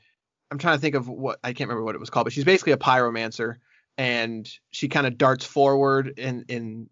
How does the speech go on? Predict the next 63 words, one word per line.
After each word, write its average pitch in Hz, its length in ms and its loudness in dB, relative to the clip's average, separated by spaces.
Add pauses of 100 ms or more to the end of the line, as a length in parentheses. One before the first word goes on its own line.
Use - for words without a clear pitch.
(160)
the 131 180 -6
aid 131 380 0 (300)
w-, 135 180 -6 (420)
with 143 160 2
her 151 100 4
magic. 151 320 2
She 156 140 -6
can 143 140 -6
sort 143 180 0
of 117 120 -6 (600)
dash 131 320 0
around 131 400 -2
versus 131 300 -4
actually 120 300 -4
dodging, 131 460 -4
if 139 100 -8
that 143 180 0
makes 147 180 -8
sense. 156 220 -8 (380)
So 151 140 0
her, 196 380 6
her 214 160 4
abilities 170 320 2
are 139 60 2
very 143 160 2
much 143 220 0
of, 123 100 -6
like, 113 300 -2
being 147 180 4
like 123 140 2
a 110 60 -6
turret 143 440 4
kind 151 220 -2
of 147 100 -2
thing, 165 320 -2 (360)
you 127 60 -4
know, 113 80 -4
fire 143 400 6
your 135 220 0
fireballs, 135 600 2
and 131 80 -6
then 123 60 -4
when 120 100 -8
you 120 100 -6
need 131 200 -4
to 131 60 -6
get 127 140 0
out 120 120 2
of 113 60 -4
the 117 100 -16
way, 120 280 0
get 123 220 0
out 113 100 4
of 113 60 -4
the 113 80 -6
way 117 200 -2
kind 120 240 -4
of 120 60 -14
thing, 120 160 -6
and 110 80 -8
then 113 80 -8
keep 113 220 -10
firing. 113 460 0